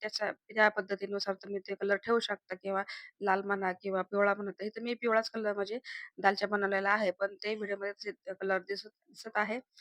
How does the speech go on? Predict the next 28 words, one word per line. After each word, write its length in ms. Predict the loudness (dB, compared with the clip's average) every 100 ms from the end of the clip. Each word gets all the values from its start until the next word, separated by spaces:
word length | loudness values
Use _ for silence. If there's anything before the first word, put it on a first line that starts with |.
| -20 -16 -2
आणि 200 | 0 0
इथं 140 | 0 -2
दुसरीकडे 400 | 0 2 2 2
मी 100 | 0
चिकन 320 | -6 -6 -8 -4
अ, 60 | 2
almost 380 | 4 4 2 -2
एक 120 | -4 -4
चिकन 280 | -12 -4 -2
मी 120 | 0 -2
इथं 140 | -2
घेतलं 240 | -2 2 0
होतं 180 | 0 -6
आणि 80 | -2
ते 80 | 2
आपलं 300 | 2 0 -6 -6 -12 -12 -4
अ, 120 | 2 2
चिकन 340 | 2 -2 -2
पण 160 | -2 -2
रेडी 200 | 0 2
झालं 160 | 2 0
होतं 140 | -2 -2
शिजून. 280 | -2 -4 -6
इथं 220 | -6 -4
मी 120 | 0 2
आता 220 | 2 -2 -2
आपल्या 260 | -4 -2 0
दालच्यामध्ये 640 | 0 0 -6 -6 -6